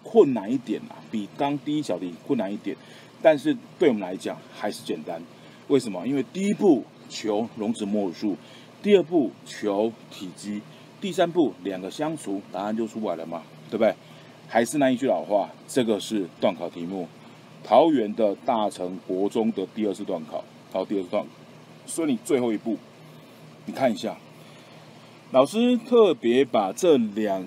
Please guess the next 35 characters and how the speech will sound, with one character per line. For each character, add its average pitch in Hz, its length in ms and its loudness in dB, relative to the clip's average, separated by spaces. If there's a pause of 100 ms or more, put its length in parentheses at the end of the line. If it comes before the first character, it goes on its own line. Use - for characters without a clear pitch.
个 104 260 -2 (200)
浓 113 400 2
度 151 180 4
的 110 180 -6
算 113 460 -2
法 82 260 -6 (220)
把 92 300 -4
它 120 340 -2
截 104 200 -4
录 110 140 0
下 104 200 -2
来， 80 240 -4
你 98 40 -10
会 147 140 0
发 170 260 0
现 165 240 -6
上 214 440 0
面 185 260 -4
那 165 180 2
一 165 60 -4
个 117 220 -2
框 117 400 -2
框 107 360 -2 (380)
跟 208 160 4
下 214 300 2
面 190 100 -4
的 151 160 0
框 131 320 -2
框 127 300 -2
几 165 340 -6
乎 156 260 4 (120)
一 143 240 0
模 104 340 0
一 90 280 -10
样， 90 220 -2